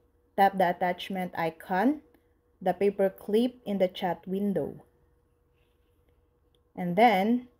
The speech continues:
select location. Then,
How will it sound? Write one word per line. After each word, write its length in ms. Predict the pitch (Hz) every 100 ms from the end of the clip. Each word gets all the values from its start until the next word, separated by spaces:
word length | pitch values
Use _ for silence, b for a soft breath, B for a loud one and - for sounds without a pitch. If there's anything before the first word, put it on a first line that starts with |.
| _ _
select 640 | - 226 202 196 202 - - -
location. 840 | 214 196 - 175 - - 151 160 - _ _ _ _ _ _ _ _ _ _ _ _ _ _ _ _ _ _ -
Then, 460 | 196 190 220 302